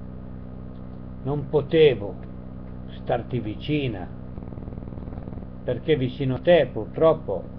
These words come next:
c'era una madre,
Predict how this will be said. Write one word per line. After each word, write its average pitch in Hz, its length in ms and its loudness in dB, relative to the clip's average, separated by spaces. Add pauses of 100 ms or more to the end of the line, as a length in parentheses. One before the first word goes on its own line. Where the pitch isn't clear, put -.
(4000)
c'era 113 540 2 (1800)
una 117 140 -2
madre, 113 600 2